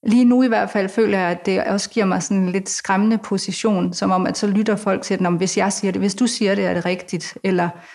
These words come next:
jeg er glad for, at du har det sådan, for så må det jo være i orden. Men altså, der er jo ikke nogen, der siger, det er i orden, bare fordi jeg har det sådan. Men selvfølgelig er det jo dejligt, at vi kan tale om, at vi har det sådan, ikke? Jeg vil bare meget nødig være sådan et,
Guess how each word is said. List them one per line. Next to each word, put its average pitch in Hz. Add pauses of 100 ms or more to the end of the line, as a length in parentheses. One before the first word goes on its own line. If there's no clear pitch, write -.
(220)
jeg 196
er 185
glad 202
for, 208
at -
du 226
har 202
det 180
sådan, 185
for 185
så 196
må 214
det 208
jo 180
være 170 (120)
i 190
orden. 175
Men 185
altså, 170
der 180
er 175
jo 170
ikke 185
nogen, 226
der 185
siger, 175
det 175
er 170
i 170
orden, 175
bare 175
fordi 175
jeg 175
har 190
det 180
sådan. 180 (120)
Men 202
selvfølgelig 208 (100)
er 196
det 180
jo 170 (180)
dejligt, 196
at 180
vi 180
kan 170
tale 220
om, 190
at 175
vi 185
har 175
det 180
sådan, 175
ikke? 214
Jeg 202
vil 196
bare 196
meget 196
nødig 214
være 180
sådan 190
et, 180